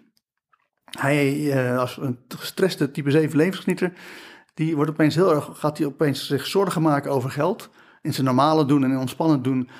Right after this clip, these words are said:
dan is het vooral een denker. Iemand die, eh, wildse, eh, grootse en wijde, fantastische ideeën verzint. Maar op het moment dat er gestrest is, dan denkt hij, "Ja, oh, wacht even, er moet ook, eh, gewoon, eh, eh, rekeningen betaald worden." En dan gaat hij opeens heel erg over, eh,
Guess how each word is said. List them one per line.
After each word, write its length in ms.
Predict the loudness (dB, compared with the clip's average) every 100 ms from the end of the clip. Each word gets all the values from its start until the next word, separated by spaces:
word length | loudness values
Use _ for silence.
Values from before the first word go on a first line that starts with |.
| -12
dan 140 | -6 -4
is 80 | -4
het 100 | -2
vooral 220 | -2 0
een 160 | 0
denker. 520 | 2 0 2 0 0 -2
Iemand 300 | -2 -2 -4
die, 320 | -4 -2 -2
eh, 60 | -4 -4
wildse, 680 | 0 0 0 -2 -2 0
eh, 160 | -2 -4
grootse 460 | -6 -2 -2 -4 -6
en 200 | -4 0
wijde, 380 | 2 2 0 -4 -18 -20 -20 _
fantastische 840 | -2 0 -2 -2 -2 0 0 0
ideeën 420 | -2 0 2 2 2
verzint. 380 | 0 -2 -4
Maar 640 | -8 -18 _ -20 -20 _ 2
op 60 | 4
het 80 |
moment 60 | 2
dat 120 | 0
er 60 | -2
gestrest 460 | -4 0 0 2
is, 180 | 0 0
dan 140 | -2 -2
denkt 220 | -2 0
hij, 80 | 0
"Ja, 300 | 2 0 2
oh, 80 |
wacht 180 | 0 0
even, 220 | -2 -2 -2
er 60 |
moet 140 | -2 -2
ook, 220 | -4 -4
eh, 280 | -2 -2 -2
gewoon, 560 | -4 -2 0 0 -2 -6 -20 _
eh, 220 | 0 0
eh, 60 | 0 -8 _
rekeningen 460 | 0 2 4 2
betaald 360 | 2 0 0 0
worden." 440 | -2 -4 -4 -8
En 140 | -8 -8
dan 140 | -8 -8
gaat 120 | -8
hij 80 | -2
opeens 220 | -2 -2
heel 120 | -2
erg 100 | -2
over, 280 | -2 -2 -8 -10 -20 -16 -6
eh, 240 | -4